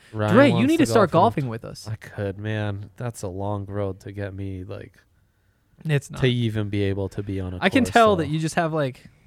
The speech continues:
Speaker 1: You think?
Speaker 2: a good feel.
Speaker 1: Oh,
Speaker 2: I think you
Speaker 1: man.
Speaker 2: could go out there and just,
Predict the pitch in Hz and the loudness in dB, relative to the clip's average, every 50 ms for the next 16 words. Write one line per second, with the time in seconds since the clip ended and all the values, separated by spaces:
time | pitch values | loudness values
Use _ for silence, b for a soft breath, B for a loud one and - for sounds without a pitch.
0 | _ _ - 160 139 - - - - - - 127 165 156 139 135 175 170 151 - | _ _ -12 -10 -10 -10 -10 -14 -14 -12 -12 -8 -6 -4 0 4 4 4 4 2
1 | - 160 147 135 127 123 123 127 151 131 113 - - 185 - 180 175 170 175 160 | 0 2 2 2 2 0 -2 -4 -4 0 0 4 4 4 6 6 4 4 4 4
2 | 147 165 160 151 143 147 143 - 151 143 139 135 131 127 135 131 - - | 6 6 6 6 4 2 2 2 2 2 2 2 0 -2 -4 -4 -6 -10